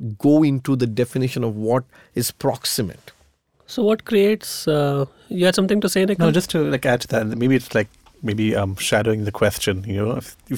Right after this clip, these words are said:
Speaker 3: think of the example of two buildings,
Speaker 2: Yeah.
Speaker 3: it's not just are they built with the exact same materials and are they of the exact same height, quality, and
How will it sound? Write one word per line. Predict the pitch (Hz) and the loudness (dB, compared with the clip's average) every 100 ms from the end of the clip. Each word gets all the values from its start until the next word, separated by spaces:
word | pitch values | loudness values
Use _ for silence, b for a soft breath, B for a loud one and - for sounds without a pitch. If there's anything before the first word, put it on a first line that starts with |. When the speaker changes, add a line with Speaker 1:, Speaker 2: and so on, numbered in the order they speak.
| - | -6
Speaker 3:
think | - 170 | -2 0
of | 160 | 2
the | |
example | 131 113 113 110 | 2 0 -2 0
of | 110 - | -2 -2
two | 113 | -2
buildings, | 98 110 113 92 98 160 - - | 2 4 4 2 -2 -4 -4 0
Speaker 2:
Yeah. | 131 120 117 B B | 0 0 -4 B B
Speaker 3:
it's | - - | -6 -2
not | 151 | 0
just | - 117 117 | 2 2 2
are | |
they | 110 107 | 2 2
built | 110 107 | 2 0
with | 120 - | -2 -6
the | 117 | -4
exact | 101 104 98 - | -2 0 -2 -2
same | - 101 | -2 -2
materials | 95 - 117 110 95 98 101 | -2 0 2 2 0 0 0
and | 101 | -2
are | 95 | -2
they | 95 | -2
of | 95 - | -4 -4
the | - | -4
exact | 95 101 98 - | -2 -2 -2 -4
same | - 110 | -8 -8
height, | 101 - 95 - | -10 -6 -4 -4
quality, | - 98 98 - 101 | -4 -2 -2 -2 -2
and | 95 95 | -2 -4